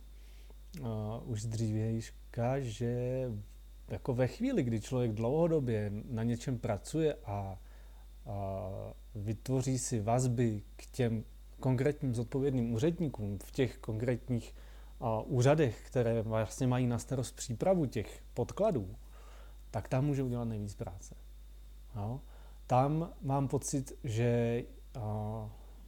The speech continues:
případě, že to není úředník, který hlavně chce mít pokoj a klid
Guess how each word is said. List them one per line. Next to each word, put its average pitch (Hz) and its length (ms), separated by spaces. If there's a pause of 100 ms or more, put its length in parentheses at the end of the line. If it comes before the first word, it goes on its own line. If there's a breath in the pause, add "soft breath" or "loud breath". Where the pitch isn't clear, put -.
(540 loud breath)
případě, 143 680 (300)
že 110 280
to 151 180
není 156 200
úředník, 147 560
který 135 500
hlavně 127 400
chce 147 200
mít 147 240
pokoj 135 400
a 117 100
klid 123 380